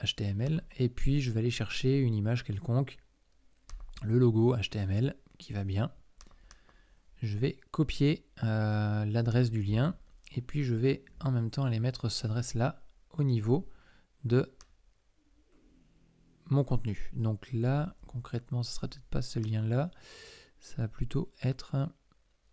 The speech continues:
copier l'adresse de l'image plutôt que l'adresse du lien. Voilà, donc là j'ai copié l'adresse de l'image, donc concrètement, euh, c'est une adresse de type H T T P et, euh, elle va avoir pour extension P N G, donc nous sommes dans une,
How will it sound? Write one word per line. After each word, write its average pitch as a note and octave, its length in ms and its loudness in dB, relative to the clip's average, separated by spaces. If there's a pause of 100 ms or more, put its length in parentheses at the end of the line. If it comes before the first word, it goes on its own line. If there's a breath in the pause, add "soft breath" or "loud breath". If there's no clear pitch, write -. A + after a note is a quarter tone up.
(100)
copier - 280 0
l'adresse A#2+ 360 2
de A#2 120 4
l'image A2+ 560 0
plutôt - 240 0
que - 120 -8
l'adresse A2+ 200 0
du A2 100 -2
lien. G#2+ 180 -4 (640 loud breath)
Voilà, G#2 200 4
donc G2+ 220 -2
là C#3+ 100 6
j'ai B2 140 4
copié C3 260 2
l'adresse B2 300 4
de A#2 80 4
l'image, A2+ 380 4
donc G#2 180 -2
concrètement, B2 560 0 (500 loud breath)
euh, G#2+ 300 2
c'est - 480 2
une B2+ 140 4
adresse A2+ 320 2
de A2 80 0
type B2 240 -2
H A2 120 4
T A2+ 100 -2
T G#2+ 140 -2
P D3 300 8 (540 loud breath)
et, D3+ 400 6
euh, A2+ 260 2
elle A#2+ 160 2
va A2+ 80 4
avoir A#2 220 2
pour - 120 10
extension B2 540 0
P A2+ 140 6
N F#2+ 120 2
G, A2 160 2
donc G#2 220 -2
nous G#2+ 120 -4
sommes A#2 180 0
dans A2 100 0
une, G2+ 180 -4